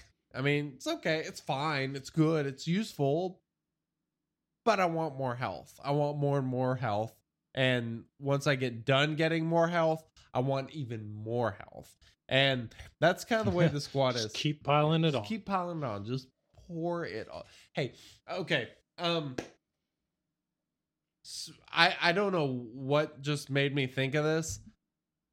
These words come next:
Speaker 1: I swear to you, we, we can talk about this on next Patreon show if you want, but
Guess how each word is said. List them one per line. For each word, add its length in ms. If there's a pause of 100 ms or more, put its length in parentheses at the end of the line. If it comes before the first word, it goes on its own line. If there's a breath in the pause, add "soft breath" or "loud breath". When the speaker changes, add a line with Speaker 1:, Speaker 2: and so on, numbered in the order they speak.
Speaker 1:
I 220
swear 1000 (120)
to 80
you, 500 (1800)
we, 340
we 140
can 200
talk 300
about 200
this 180
on 140
next 300
Patreon 580
show 160
if 140
you 80
want, 280 (380)
but 520